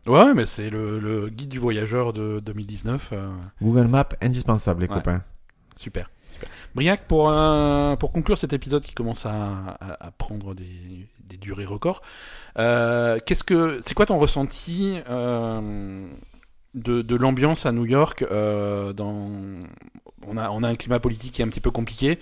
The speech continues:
Speaker 1: Euh, est-ce que ça se ressent au,
Speaker 2: Ah
Speaker 1: au
Speaker 2: non,
Speaker 1: quotidien
Speaker 2: pas
Speaker 1: dans la ville, euh, est-ce que
Speaker 2: Non,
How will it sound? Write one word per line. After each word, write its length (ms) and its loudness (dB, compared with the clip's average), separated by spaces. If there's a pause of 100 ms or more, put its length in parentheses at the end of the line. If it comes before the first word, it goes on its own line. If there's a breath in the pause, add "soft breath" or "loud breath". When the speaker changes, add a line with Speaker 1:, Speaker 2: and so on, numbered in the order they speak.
(500 loud breath)
Speaker 1:
Euh, 640 0
est-ce 140 -6
que 80 2
ça 120 2
se 80 -4
ressent 400 -2 (160)
au, 240 -4 (140)
Speaker 2:
Ah 60 0
Speaker 1:
au 40 2
Speaker 2:
non, 60 0
Speaker 1:
quotidien 460 4
Speaker 2:
pas 60 4
Speaker 1:
dans 100 6
la 80 4
ville, 240 0
euh, 360 4
est-ce 140 4
que 80 6
Speaker 2:
Non, 80 6